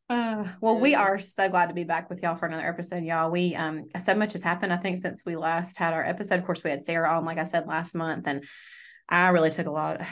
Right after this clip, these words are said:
Speaker 1: just away from her. I know we both did in just terms of, like, getting our bodies, um, just ready for mission. And all of that plays into our mindset, which we talked about with Sarah when she was on,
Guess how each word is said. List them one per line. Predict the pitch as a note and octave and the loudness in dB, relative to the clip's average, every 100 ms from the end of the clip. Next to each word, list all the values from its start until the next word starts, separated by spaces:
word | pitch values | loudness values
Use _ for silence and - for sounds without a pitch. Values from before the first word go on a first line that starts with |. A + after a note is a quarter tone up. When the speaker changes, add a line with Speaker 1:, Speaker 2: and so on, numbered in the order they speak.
| - - | -14 -10
Speaker 1:
just | F3+ F3 | -8 -6
away | D#3 D#3+ D#3+ E3+ | -2 0 0 -2
from | E3+ E3 D#3 | 0 0 0
her. | - G3+ G3 | -2 0 2
I | D#3+ | 2
know | E3 | 0
we | D#3+ | 0
both | E3 E3 E3 | 0 -2 -2
did | D#3+ D3+ | -6 -4
in | D#3+ | -8
just | D#3 - | -10 -8
terms | D#3+ D#3 D3+ | -6 -4 -6
of, | D3+ D3 | -8 -4
like, | D3 C#3+ C#3+ - | -2 -2 -4 -8
getting | E3+ D3+ C#3+ | -6 -4 -4
our | C#3+ | -4
bodies, | D3 D3+ D3+ D3+ D3 - - - - - | -2 -2 -2 -6 -8 -10 -16 -20 -20 -10
um, | D#3 D#3 D3+ D3 D3 - _ | -4 -4 -4 -6 -8 -18 _
just | E3 D#3+ - D#3 D#3+ | -8 -8 -10 -14 0
ready | E3+ E3 D#3+ | 2 2 -4
for | E3 | -6
mission. | D#3 D#3+ - D#3+ D#3 D#3 | -6 -8 -6 -6 -6 -6
And | D#3+ D#3+ | -8 2
all | F#3+ B3 D4+ | 4 6 4
of | F#3 | 2
that | D3+ - | -2 -4
plays | - E3 D#3+ D3+ | -2 -2 -2 -6
into | - E3 F3+ F#3 - D#3 D3+ D3+ D3 - | -6 -2 0 -2 -4 -6 -6 -8 -10 -6
our | D#3 D3+ | -6 -4
mindset, | D3 C#3+ D3+ F#3 F3+ - C#3+ | -8 -8 -2 0 0 -4 -4
which | F#3+ G3+ | -4 -2
we | D4 | -2
talked | D4 D#4 D#4 | 2 0 0
about | D3 D#3 - D#3+ | -4 -4 -4 -4
with | E3 - | -6 -6
Sarah | D3+ C3 D#3+ | -6 -2 -2
when | D#3+ | -2
she | C#3+ D#3 | -6 -8
was | D3+ D3+ | -8 -6
on, | D3 E3 | -4 -4